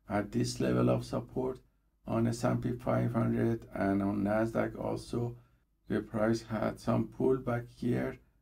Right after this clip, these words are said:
and then buyers came back around ten twenty. So this wave of uptrend here was taken on Nasdaq initially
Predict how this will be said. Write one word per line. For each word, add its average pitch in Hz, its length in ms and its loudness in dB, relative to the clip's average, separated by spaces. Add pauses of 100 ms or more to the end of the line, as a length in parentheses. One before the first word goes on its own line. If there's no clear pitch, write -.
and 104 280 0
then 110 180 4
buyers 110 320 2
came 113 320 2
back 117 260 0
around 120 340 0
ten 123 280 0
twenty. 127 560 -6 (500)
So 104 580 2 (320)
this 117 260 0
wave 117 260 4
of 101 240 2
uptrend 131 580 0
here 127 460 0
was 104 260 0
taken 117 640 0 (380)
on 101 280 2
Nasdaq 117 560 2
initially 120 800 0